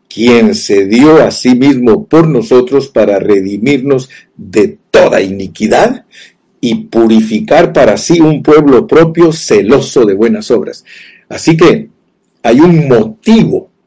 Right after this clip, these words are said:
por el cual tenemos que caminar sobria, justa y piadosamente,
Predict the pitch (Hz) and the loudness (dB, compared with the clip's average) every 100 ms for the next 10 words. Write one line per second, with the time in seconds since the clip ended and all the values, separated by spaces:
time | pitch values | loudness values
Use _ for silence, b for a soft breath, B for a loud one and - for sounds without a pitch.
0 | _ _ - 110 104 - 135 147 156 127 | _ _ -2 0 0 -2 0 2 2 0
1 | 123 139 - 131 117 127 107 104 123 123 | 0 -2 -2 -2 0 0 0 0 -2 -2
2 | 156 143 160 156 131 139 151 - 135 113 | 2 4 4 2 0 0 0 2 0 0
3 | 110 104 131 131 135 170 120 110 | -2 0 0 0 0 0 0 -2